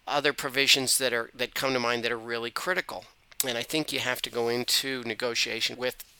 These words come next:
sort of having thought it out in advance. For example,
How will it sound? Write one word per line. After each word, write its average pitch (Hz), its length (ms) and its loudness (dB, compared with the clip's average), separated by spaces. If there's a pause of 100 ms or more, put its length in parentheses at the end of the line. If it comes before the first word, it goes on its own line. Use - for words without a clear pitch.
(100)
sort 127 240 0
of - 200 -14
having 123 200 -8
thought 156 320 4
it 139 80 6
out 127 180 8
in 113 60 -8
advance. 107 520 -2 (440)
For - 120 -12
example, 131 540 2